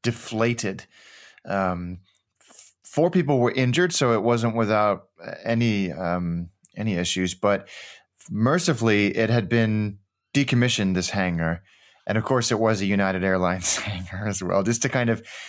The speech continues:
just to beautifully and eloquently, almost poetically illustrate the state of that airline. It just, it's got the logo emblazoned on the side of it, and it just, it's just sort of slumped like a really crappy cake.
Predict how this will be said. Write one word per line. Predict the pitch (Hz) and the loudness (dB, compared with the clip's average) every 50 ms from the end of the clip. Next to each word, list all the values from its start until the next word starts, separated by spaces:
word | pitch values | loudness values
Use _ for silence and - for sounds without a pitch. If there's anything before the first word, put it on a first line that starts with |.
| - - | -14 -6
just | - 233 220 - | -2 -2 0 2
to | 254 208 | 2 0
beautifully | 151 - 156 170 196 220 226 233 - - 208 190 190 190 180 | 2 2 4 4 4 4 2 2 0 2 2 4 4 4 4
and | 170 151 135 | 2 2 2
eloquently, | 110 135 139 143 147 143 143 - 151 143 117 104 131 131 127 123 123 - - | 2 2 2 2 2 0 -2 -2 -4 -4 -2 -2 0 0 0 -2 -2 -2 -2
almost | 160 165 151 147 - - | 0 0 0 -2 -4 -4
poetically | - 151 143 131 123 123 123 113 120 117 120 113 110 104 92 | -2 0 2 4 4 4 4 2 0 0 0 0 0 2 2
illustrate | 101 104 104 104 101 - - 107 98 95 92 | 2 2 2 0 0 -2 -2 -2 -2 -2 -2
the | - 98 | -6 -10
state | - - 104 98 98 92 | -6 -2 -2 -2 0 0
of | 92 87 | -2 0
that | 92 95 95 92 | 2 2 2 4
airline. | 95 92 90 90 90 87 87 90 92 | 2 2 2 0 0 -2 -2 -2 -4
It | 90 80 - | -4 -6 -8
just, | - - 104 - - _ _ _ - - _ - - - - - _ - | -8 -6 -6 -6 -6 _ _ _ -20 -20 _ -20 -20 -20 -20 -20 _ -10
it's | - - | -8 -4
got | - 120 107 - | -2 -2 -2 0
the | 107 101 | 0 2
logo | 101 101 104 104 98 92 101 98 98 | 2 2 2 2 2 2 2 2 2
emblazoned | 98 98 92 95 95 98 87 92 92 | 0 0 2 2 2 2 0 0 0
on | 92 92 92 | 0 0 0
the | 92 | -2
side | 90 - 95 87 87 90 | -2 0 0 0 0 0
of | 87 90 | 0 0
it, | 92 92 87 - | 0 0 0 0
and | 92 92 | -2 -2
it | 85 90 | -4 -4
just, | - 95 - - 98 - - _ _ _ _ _ _ - | -4 -6 -6 -6 -8 -10 -10 _ _ _ _ _ _ -6
it's | - - - | -4 -4 -2
just | - - 113 104 - | -2 -2 0 0 0
sort | - 117 | 0 0
of | 104 98 98 - - | -2 -2 -6 -10 -6
slumped | - - - - - - 120 113 104 104 95 - - | -2 -2 0 0 0 0 0 0 0 0 -2 -2 0
like | 98 95 - | 0 0 2
a | 101 | 0
really | 101 95 98 104 98 98 95 90 - _ - - | 0 2 2 2 2 2 0 0 -4 _ -12 -8
crappy | - - 107 101 92 92 - 101 92 | -4 0 0 0 0 0 -2 -4 -4
cake. | - - - 101 92 90 85 - - - | -4 -2 -2 0 0 0 -2 -8 -12 -14